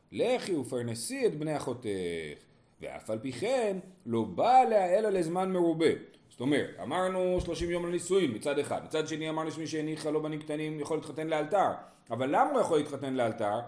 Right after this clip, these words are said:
לא בשביל פרי ערביה, אלא בשביל שידאגו לילדים. אז מה יוסף הכהן עשה? הוא אמר, "לכי פרנסי את בני אחותך", זאת אומרת, "בואי תדאגי לאחיינים שלך, שהם הילדים שלי", כן? ו-,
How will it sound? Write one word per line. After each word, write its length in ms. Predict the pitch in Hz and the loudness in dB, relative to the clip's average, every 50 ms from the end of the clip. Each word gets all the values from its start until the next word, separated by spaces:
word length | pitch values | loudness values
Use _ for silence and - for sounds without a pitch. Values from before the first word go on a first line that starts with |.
| - - _ _ _ _ | -10 -18 _ _ _ _
לא 120 | 127 190 247 | 0 0 2
בשביל 320 | 349 302 233 262 254 214 175 | 2 0 0 -2 -2 -2 -2
פרי 180 | 175 170 170 156 | 0 2 4 4
ערביה, 420 | 139 131 127 117 117 120 117 107 | 4 4 2 0 0 2 2 2
אלא 80 | 107 117 | 2 0
בשביל 260 | 120 120 120 160 147 | -2 -4 -6 -6 -6
שידאגו 420 | 151 165 160 160 180 175 180 208 | -4 -4 0 0 0 0 0 0
לילדים. 580 | 202 202 202 202 214 214 233 277 220 139 - - - - - _ | 0 0 0 0 0 0 0 0 0 0 -2 -4 -12 -18 -16 _
אז 100 | 113 113 | -8 -2
מה 120 | 170 196 | 0 2
יוסף 260 | 190 175 - 180 170 170 | 2 2 2 0 -2 -4
הכהן 300 | 165 165 160 147 135 123 | -2 0 0 0 0 0
עשה? 380 | 113 - - 87 87 104 139 156 - - - - - - _ | -4 -6 -4 -2 0 0 0 0 -4 -10 -18 -20 -20 -20 _
הוא 120 | - 101 104 | -8 -6 -4
אמר, 340 | 120 170 233 226 180 131 120 | -2 2 4 4 6 4 4
"לכי 240 | 147 226 226 - 151 | 4 4 4 2 2
פרנסי 420 | 135 139 135 131 131 127 - 143 | 0 0 0 0 -2 -2 0 0
את 60 | 135 131 | 0 -2
בני 180 | 135 139 135 | -2 -4 -4
אחותך", 680 | 127 - 135 127 127 175 190 180 151 135 131 127 127 127 - - - - _ _ | -4 -4 -6 -6 -4 -2 0 2 2 2 2 0 -2 -4 -8 -14 -20 -20 _ _
זאת 100 | - - | -8 -4
אומרת, 320 | 120 131 143 143 143 135 - - - - - _ _ _ _ - _ _ _ _ | -2 0 0 2 0 0 -2 -6 -14 -20 -20 _ _ _ _ -20 _ _ _ _
"בואי 360 | 104 104 123 139 151 151 147 | -14 -2 0 2 4 4 2
תדאגי 400 | 143 147 135 123 123 127 131 147 | 0 -2 -4 -4 -4 -2 0 0
לאחיינים 680 | 143 135 127 123 120 117 104 - - 123 120 120 120 113 | 0 2 2 4 2 2 0 -2 -2 -2 0 0 0 -2
שלך, 380 | 117 110 101 98 98 110 117 113 | -4 -4 -2 -2 -2 -2 -2 -4
שהם 160 | - 101 98 | -8 -10 -8
הילדים 340 | 98 98 101 101 107 101 98 | -6 -4 -4 -4 -4 -6 -6
שלי", 380 | - 95 87 85 87 101 127 123 - - - _ _ | -8 -10 -10 -8 -8 -8 -8 -10 -12 -20 -20 _ _
כן? 240 | 104 110 131 147 156 156 - - - _ _ - 117 | 0 0 0 0 -2 -8 -12 -20 -20 _ _ -20 -18
ו-, 400 | 107 98 113 120 120 123 123 123 | -10 -4 0 0 2 0 0 -2